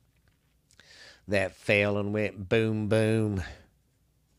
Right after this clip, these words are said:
Where was I at? No one was serious. Okay. The same could not be said for the engineer and the fireman. Both disappeared, and due to the raining water,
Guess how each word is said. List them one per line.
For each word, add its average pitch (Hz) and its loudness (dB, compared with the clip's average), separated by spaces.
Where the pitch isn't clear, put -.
Where 104 -2
was 104 -2
I 98 0
at? 90 -4
No 98 -8
one 101 -8
was 90 -8
serious. 95 -8
Okay. 90 -8
The 98 -6
same 139 2
could 110 0
not 131 4
be 127 2
said 120 4
for 117 -2
the 117 0
engineer 113 2
and 110 0
the 104 0
fireman. 87 2
Both 131 6
disappeared, 131 4
and 113 2
due 131 4
to 131 2
the 117 2
raining 131 2
water, 120 6